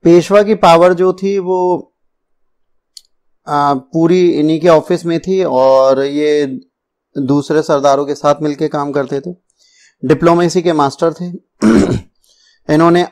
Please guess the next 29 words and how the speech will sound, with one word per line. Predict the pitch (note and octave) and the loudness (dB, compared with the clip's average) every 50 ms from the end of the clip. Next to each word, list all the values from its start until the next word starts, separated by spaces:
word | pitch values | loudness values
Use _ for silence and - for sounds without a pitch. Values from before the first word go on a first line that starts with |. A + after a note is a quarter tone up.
| _ - | _ -4
अंतर, | - E3 D#3 D#3 C#3+ E3+ E3 D#3+ D#3+ D3+ - - - | -2 0 0 0 2 2 4 4 2 0 -2 -2 -4
अंतर | E3+ D#3+ D#3+ C#3+ F3 E3 E3+ E3+ E3 E3 D#3+ D#3 D3+ D3 | -2 -2 0 2 4 4 6 6 6 8 8 6 6 4
जो, | C#3 C3+ D3+ E3 E3 D#3+ D#3+ D#3+ D#3 - - _ _ _ _ _ _ _ _ - | 4 2 2 2 4 4 2 2 0 -2 -6 _ _ _ _ _ _ _ _ -2
आ, | D3 D3 C#3+ C#3+ C#3+ C#3+ C#3+ C#3+ - D#3+ | 0 0 2 2 2 2 2 0 0 -2
इंटरनल | D3+ D3+ D3 E3 D#3 E3+ E3+ E3+ | -4 -2 -2 -2 -2 -4 -4 -4
कॉन्फ्लिक्ट्स | D#3 E3+ D#3+ D#3 D3 - D#3+ D#3 - | -4 -6 -6 -6 -8 -12 -16 -16 -12
को | - F3 D#3+ | -10 -10 -8
बोलते | D3 D3+ D3 C3+ D3+ D#3+ | -8 -8 -8 -8 -10 -14
हैं, | D#3+ D#3+ E3+ E3+ E3 | -14 -12 -12 -14 -12
जो | D#3+ F3+ F#3 F#3 F#3 F#3+ F#3+ _ _ _ _ _ _ _ _ _ _ _ - | -10 -8 -8 -8 -8 -10 -14 _ _ _ _ _ _ _ _ _ _ _ -4
अंदर | E3 D#3+ D#3+ E3+ E3+ F#3 F#3+ | -2 0 0 2 2 2 2
से | F3+ F3+ - G3 F#3+ F#3+ F#3+ F3 | 2 2 2 4 4 4 4 2
डिस्प्यूट्स | C#3 C3+ C3+ C3 D3+ C#3 - - F3 F3 F3 - - | 0 -2 -6 -4 -6 -6 -4 -2 0 0 0 0 -2
चल | - F#3 E3+ D#3+ D3+ | -2 -2 0 2 2
रहे | C#3 C3+ C3 | 2 2 0
थे | A#2+ C#3 D3+ D#3+ E3+ E3+ D#3+ | -2 -2 -2 -2 0 -2 -2
मुगल | D3 C#3+ C#3 C3+ D3 C#3+ | -2 -2 -2 0 0 2
ऑफिसर्स | C#3 C3+ - D3+ C3 C#3+ D3 C#3 | 0 0 -2 -4 -6 -6 -6 -6
के | C#3+ D3+ C#3 | -6 -8 -8
बीच | C3 C3+ C3+ C3 C#3+ | -6 -6 -8 -8 -8
में, | D3+ D#3 | -8 -8
उसका | D3+ D3 - - - D3 C#3+ | -8 -8 -8 -6 -2 -2 0
फायदा | - D3+ C#3 C3 C3+ C#3 | 0 0 0 2 0 0
उठाकर | C3+ - C#3 C3+ C3 C3 - E3+ A3 - _ _ _ _ _ _ _ - | -2 -2 -2 -4 -4 -4 -4 -6 -6 -8 _ _ _ _ _ _ _ -4
मराठा | C#3 C3+ C3 C3+ C3 C#3 C#3 | 0 2 2 2 2 0 -2
पावर | C3 C#3 A#2+ A#2+ A#2+ A2+ | -4 -2 -2 -2 -2 -2
को | - B2 | -4 -4
बढ़ा | A2 A#2 A#2 A#2 A#2+ | -4 -4 -2 -2 -2
लिया। | B2 C3+ C#3+ D#3+ | -2 -4 -6 -8